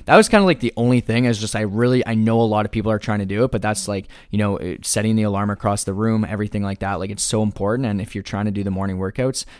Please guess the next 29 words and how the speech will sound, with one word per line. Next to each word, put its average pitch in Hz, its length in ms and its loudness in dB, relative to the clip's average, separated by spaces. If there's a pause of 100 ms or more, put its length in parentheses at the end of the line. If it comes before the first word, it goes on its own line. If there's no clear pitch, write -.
make 101 160 -2
sure 104 140 0
to 98 40 -2
go 98 160 0
listen 101 280 -2
to 95 40 -2
that 92 160 -4
last 95 260 -2
episode 101 360 -6
if - 100 -10
you 117 60 -6
haven't 95 200 -4
already, 92 360 -4
or 104 80 -6
two - 180 0
episodes 110 400 -2
ago, 117 320 -2 (240)
and, 98 240 -2
uh, 92 140 -2
apply 95 300 -4
this 92 160 -6
tip - 200 -8
that 87 120 -4
I 85 80 -6
just 80 200 -10
gave 78 180 -10
you 80 120 -6
as 78 120 -8
well. 71 240 -8